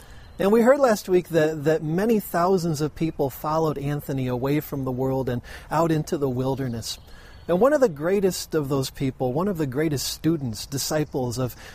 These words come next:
of the man who came to be known as Anthony the Great, was a man by the name of Macarius. Now, Macarius was a young man also when he left the city and the world behind and,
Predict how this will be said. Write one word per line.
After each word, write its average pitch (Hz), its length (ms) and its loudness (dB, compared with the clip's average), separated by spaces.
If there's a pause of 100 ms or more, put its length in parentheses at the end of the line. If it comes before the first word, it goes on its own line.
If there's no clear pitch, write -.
of 139 140 0
the 147 80 0
man 151 240 0
who 147 100 0
came 156 280 -2
to 139 60 -2
be 135 140 -2
known 139 220 -2
as 135 140 -2
Anthony 143 500 -4
the 120 160 -4
Great, 135 380 -4
was 139 160 -2
a 151 80 2
man 196 280 0 (220)
by 175 160 4
the 165 100 0
name 190 300 0
of 165 120 -4
Macarius. 123 880 -6 (560)
Now, 175 80 0
Macarius 226 560 4
was 190 120 2
a 185 60 4
young 165 300 2
man 151 200 0
also 147 440 -2
when 120 160 -4
he 139 120 -2
left 147 320 0
the 139 80 -4
city 156 360 0
and 139 100 -2
the 135 60 0
world 135 320 2
behind 139 480 -4
and, 120 120 -2